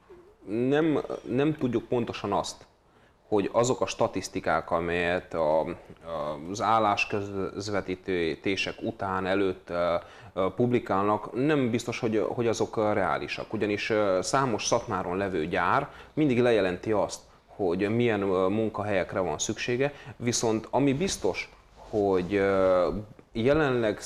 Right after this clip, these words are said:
szinte nincs olyan terület, ahol ne lenne szükség, ö, munkaerőre. Tehát, ö, mondom azt, hogy, ö, nem, nem feltétlenül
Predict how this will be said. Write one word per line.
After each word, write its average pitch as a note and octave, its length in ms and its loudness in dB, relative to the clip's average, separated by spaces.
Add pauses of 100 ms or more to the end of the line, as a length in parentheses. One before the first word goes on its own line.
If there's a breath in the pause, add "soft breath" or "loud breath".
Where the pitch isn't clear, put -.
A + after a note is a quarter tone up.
(280)
szinte E3+ 360 2
nincs B2+ 320 0
olyan F#2+ 300 0
terület, E2 580 -2 (500 soft breath)
ahol G#2 320 4
ne A#2 200 4
lenne F#2+ 240 2
szükség, F2 640 -4
ö, F2+ 540 2
munkaerőre. E2 720 -2
Tehát, G2 440 -6
ö, G#2 160 2 (380 loud breath)
mondom A2+ 540 2
azt, A#2+ 220 -2
hogy, G2+ 280 2
ö, F#2 480 4
nem, C3 280 2
nem C3+ 200 0
feltétlenül G2+ 760 0